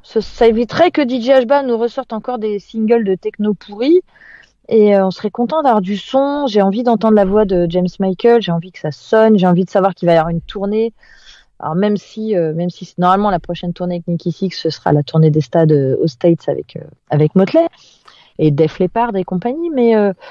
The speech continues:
mais j'aimerais bien qu'ils, qu'ils sortent des choses et qu'ils nous, nous claquent pas une compile. Parce que finalement, si tu veux, quand tu vas justement sur toutes ces plateformes de son,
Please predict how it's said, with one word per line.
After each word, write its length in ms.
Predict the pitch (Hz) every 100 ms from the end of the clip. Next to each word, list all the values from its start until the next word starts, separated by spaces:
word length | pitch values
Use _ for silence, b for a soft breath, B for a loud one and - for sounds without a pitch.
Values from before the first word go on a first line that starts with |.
| B B 190
mais 100 | 196
j'aimerais 260 | 220 226
bien 140 | 247 311
qu'ils, 260 | - 208
qu'ils 160 | - 185
sortent 200 | - 233
des 140 | 214
choses 260 | 196 262 247
et 80 | 208
qu'ils 160 | -
nous, 80 | 190 - - 190
nous 200 | 190 175 -
claquent 160 | 214 -
pas 140 | 247 233
une 100 | 214
compile. 460 | 233 226 - 254
Parce 160 | 214 -
que 80 | 247
finalement, 680 | - 349 349 330 311 330 311
si 260 | - -
tu 140 | - 240
veux, 120 | 254
quand 140 | 233
tu 200 | 202 -
vas 140 | 202 226
justement 440 | 196 - 208 214
sur 160 | 214 180
toutes 180 | 208 -
ces 120 | 185
plateformes 440 | 185 - 190 180
de 120 | 170
son, 280 | 170 - 202